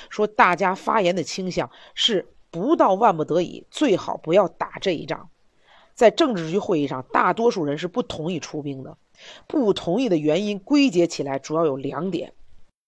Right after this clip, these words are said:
第一，新中国的战争创伤还没有，啊，医治，国家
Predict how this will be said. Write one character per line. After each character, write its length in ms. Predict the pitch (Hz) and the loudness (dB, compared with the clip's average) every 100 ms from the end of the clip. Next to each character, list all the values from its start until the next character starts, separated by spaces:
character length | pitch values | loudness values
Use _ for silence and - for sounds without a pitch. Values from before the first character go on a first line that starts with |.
| _ _ _ _ _ _ _ _ _ | _ _ _ _ _ _ _ _ _
第 240 | 233 190 | -4 -2
一， 240 | 226 240 - | -2 -2 -4
新 400 | - 330 320 311 | 0 0 2 0
中 180 | 311 | 0
国 160 | 220 208 | 0 2
的 80 | 190 | 2
战 400 | - 285 185 165 | 4 4 4 0
争 180 | 226 240 | -4 -6
创 380 | - 214 156 | -2 -2 -2
伤 240 | 147 190 190 - - | -6 -8 -10 -18 -20
还 280 | - - 190 | -12 -2 0
没 260 | 208 175 214 | 2 2 2
有， 240 | 165 - _ _ | 0 -2 _ _
啊， 220 | - 139 - | -18 -16 -10
医 240 | 226 233 | -2 -2
治， 260 | - 208 - - - - - _ _ _ _ - _ | -2 -8 -12 -20 -20 -20 -20 _ _ _ _ -20 _
国 240 | - 185 262 | -4 0 2
家 360 | 285 269 349 | 2 2 -2